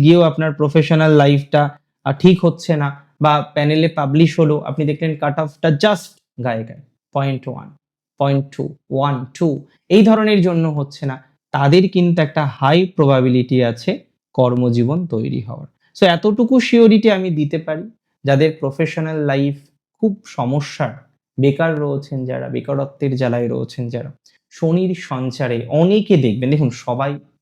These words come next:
নয়, অনেকে, আহ, চাকরি পেয়ে যাবেন। আবার অনেকে যারা কর্পোরেট জবে আছেন, একটা চেঞ্জ করার জন্য চেষ্টা করছেন, অনেক দিন ধরে চেষ্টা করছেন, যেটির কারণে আপনার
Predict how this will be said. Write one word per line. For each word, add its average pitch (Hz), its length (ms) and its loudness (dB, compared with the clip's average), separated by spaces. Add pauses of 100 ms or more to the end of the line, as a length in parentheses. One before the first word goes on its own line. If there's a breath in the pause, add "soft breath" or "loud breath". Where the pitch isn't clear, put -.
(100)
নয়, 120 180 -8 (480)
অনেকে, 143 420 0 (600)
আহ, 117 200 -8
চাকরি 127 340 -6
পেয়ে 117 200 -12
যাবেন। 143 220 -18 (680)
আবার 143 180 2 (100)
অনেকে 151 280 -2
যারা 156 200 0 (120)
কর্পোরেট 143 380 -2 (100)
জবে 135 240 4
আছেন, 127 360 -2 (520)
একটা 151 140 -6 (140)
চেঞ্জ 160 260 0 (180)
করার 139 300 0
জন্য 135 140 -4 (140)
চেষ্টা 120 340 -10
করছেন, 117 280 -14 (140)
অনেক 196 180 -2 (160)
দিন 196 160 0
ধরে 165 180 0 (100)
চেষ্টা 117 320 -12
করছেন, - 320 -20 (500)
যেটির 151 420 2
কারণে 156 380 0
আপনার 156 220 -6